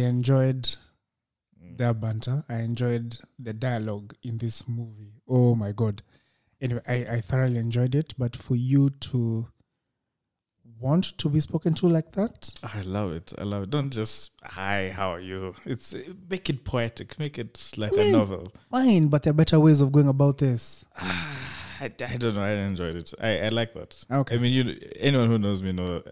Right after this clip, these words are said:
Speaker 2: like, that's, that's how I speak. If
Speaker 1: Do
Speaker 2: anything,
Speaker 1: you
Speaker 2: I have to turn it down to speak to the masses.
Speaker 1: Do you now see why maybe this movie was recommended?
Speaker 2: <laughs>
Speaker 1: Okay.
Speaker 2: Oh, shit. Uh, they think I'm Nick. Oh, my God.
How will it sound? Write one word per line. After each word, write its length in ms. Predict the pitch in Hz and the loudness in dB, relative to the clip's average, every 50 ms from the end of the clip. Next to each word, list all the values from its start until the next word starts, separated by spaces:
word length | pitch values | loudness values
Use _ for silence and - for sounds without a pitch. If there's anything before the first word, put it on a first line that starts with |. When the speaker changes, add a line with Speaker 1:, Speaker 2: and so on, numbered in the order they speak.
| - - | -18 -16
Speaker 2:
like, 220 | - - 65 78 82 - | -16 -14 -14 -12 -12 -14
that's, 200 | 85 101 - - | -14 -14 -16 -18
that's 240 | - - - _ - | -20 -20 -20 _ -18
how 80 | 69 | -16
I 60 | - - | -14 -12
speak. 280 | - - - - - - | -12 -12 -12 -14 -16 -18
If 120 | - - | -12 -8
Speaker 1:
Do 60 | - 117 | -4 -2
Speaker 2:
anything, 160 | 107 107 127 | 0 0 0
Speaker 1:
you 40 | 95 | 0
Speaker 2:
I 40 | 104 | 0
have 120 | 110 107 | 0 0
to 100 | - 113 | -2 -4
turn 300 | 98 - - 113 104 101 | -4 -2 -2 -2 0 0
it 260 | 98 95 90 - - | -2 -4 -6 -10 -8
down 440 | - 95 90 92 92 90 90 92 101 - _ _ _ _ _ _ _ | -4 -4 -2 -2 -2 -2 -4 -6 -8 -10 _ _ _ _ _ _ _
to 140 | - - - | -16 -12 -12
speak 300 | 123 120 - 98 95 - | -10 -6 -6 -6 -6 -6
to 180 | - - 101 95 | -6 -4 -4 -2
the 120 | 92 92 | -2 -2
masses. 420 | 92 92 92 95 - 87 92 95 - - 101 127 | -2 -2 -4 -6 -8 -10 -12 -12 -14 -14 -6 0
Speaker 1:
Do 80 | 131 | 2
you 140 | 127 123 127 | 4 4 4
now 200 | 127 127 123 123 | 4 4 4 4
see 240 | 117 - - 127 123 | 2 2 0 0 0
why 280 | 120 117 117 117 117 117 | 0 0 0 0 0 0
maybe 240 | 117 120 120 113 117 | 0 0 0 0 0
this 180 | 117 120 - | -2 0 0
movie 180 | 131 123 117 117 | 0 0 0 0
was 120 | 117 110 | -2 -2
recommended? 420 | 117 - - 120 120 127 135 175 185 | -4 -4 -2 -2 0 0 2 4 4
Speaker 2:
<laughs> 100 | 165 - - - - 440 - - - - - - - - _ - | 2 2 2 -4 -8 -6 -6 -8 -8 -10 -18 -20 -20 -20 _ -8
Speaker 1:
Okay. 400 | - 107 117 107 104 117 127 165 - - | -4 -2 -2 0 0 0 0 0 -2 -4
Speaker 2:
Oh, 180 | - 143 139 131 | -4 -4 -4 -4
shit. 240 | - - 139 - | -4 -4 -6 -6
Uh, 260 | - 107 - - 98 - | -8 -10 -10 -10 -10 -8
they 80 | - 123 | -6 -6
think 200 | 120 - 151 - | -4 -4 -4 -2
I'm 160 | 151 147 156 | -2 -2 0
Nick. 280 | 165 160 120 - - - - - _ _ _ _ _ _ _ _ _ _ _ _ _ _ _ _ _ _ _ _ _ _ - | 0 -2 -4 -6 -10 -16 -20 -20 _ _ _ _ _ _ _ _ _ _ _ _ _ _ _ _ _ _ _ _ _ _ -8
Oh, 180 | - - 139 139 | -4 0 2 6
my 220 | 135 - - - 107 | 6 8 8 8 6
God. 280 | 110 110 110 101 92 | 6 4 4 2 -2